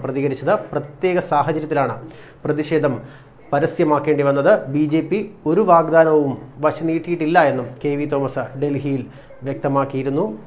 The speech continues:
മൂന്ന് മണിയോടെ കേരള ഹൗസിൽ രമേശ് ചെന്നിത്തലയുമായി കൂടിക്കാഴ്ച നടത്തിയിരുന്നു. അതിനുശേഷമായിരുന്നു കെ വി തോമസിൻ്റെ ഇത്തരത്തിലുള്ള ഒരു പ്രതികരണം വന്നത്. ബി ജെ പിയിലേക്ക് ഇല്ല എന്ന് കെ വി തോമസ് രാവിലെ തന്നെ വ്യക്തമാക്കിയിരുന്നതാണ്. എന്നാൽ താൻ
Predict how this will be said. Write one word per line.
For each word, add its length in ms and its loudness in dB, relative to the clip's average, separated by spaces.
മൂന്ന് 260 6
മണിയോടെ 420 4
കേരള 300 2
ഹൗസിൽ 260 0
രമേശ് 260 0
ചെന്നിത്തലയുമായി 580 0
കൂടിക്കാഴ്ച 480 0
നടത്തിയിരുന്നു. 420 0
അതിനുശേഷമായിരുന്നു 840 2
കെ 160 4
വി 140 -2
തോമസിൻ്റെ 420 -2
ഇത്തരത്തിലുള്ള 440 0
ഒരു 120 -2
പ്രതികരണം 500 4
വന്നത്. 240 2
ബി 180 -2
ജെ 140 2
പിയിലേക്ക് 380 0
ഇല്ല 120 2
എന്ന് 140 2
കെ 140 0
വി 140 -2
തോമസ് 320 0
രാവിലെ 440 4
തന്നെ 180 0
വ്യക്തമാക്കിയിരുന്നതാണ്. 880 2
എന്നാൽ 240 2
താൻ 120 4